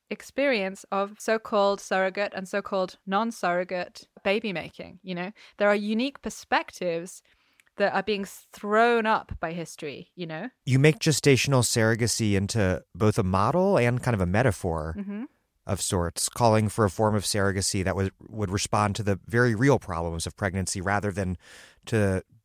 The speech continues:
Speaker 2: the demand for genetic parenthood in the context of a global capitalist system that exploits a, a flexibilized global la-, labor force. You sort of not only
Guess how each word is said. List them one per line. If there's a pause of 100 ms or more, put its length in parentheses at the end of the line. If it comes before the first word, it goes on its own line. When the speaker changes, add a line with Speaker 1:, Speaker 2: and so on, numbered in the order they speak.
(160)
Speaker 2:
the
demand
for
genetic
parenthood
in
the
context
of
a
global
capitalist (460)
system
that
exploits
a,
a
flexibilized
global
la-, (180)
labor (500)
force.
You
sort
of
not
only